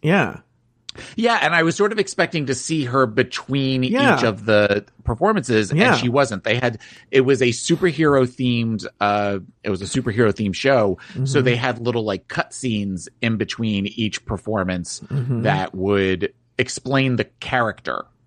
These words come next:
Speaker 2: sort of thing, 'cause each of them came out sort of in a superhero character. Um,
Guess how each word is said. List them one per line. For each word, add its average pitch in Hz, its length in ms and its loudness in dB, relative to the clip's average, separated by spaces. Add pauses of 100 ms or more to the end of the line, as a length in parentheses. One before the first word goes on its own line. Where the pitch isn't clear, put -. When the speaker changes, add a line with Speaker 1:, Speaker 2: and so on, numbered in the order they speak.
(240)
Speaker 2:
sort 92 260 -2
of 90 80 -8
thing, 87 220 -4
'cause 117 160 -2
each 123 160 0
of 127 100 0
them 117 140 0
came 117 300 0
out 107 200 -2
sort 113 180 -2
of 104 80 -2
in 101 120 2
a 95 60 -2
superhero 95 600 -2 (220)
character. - 560 -4 (600)
Um, 107 420 2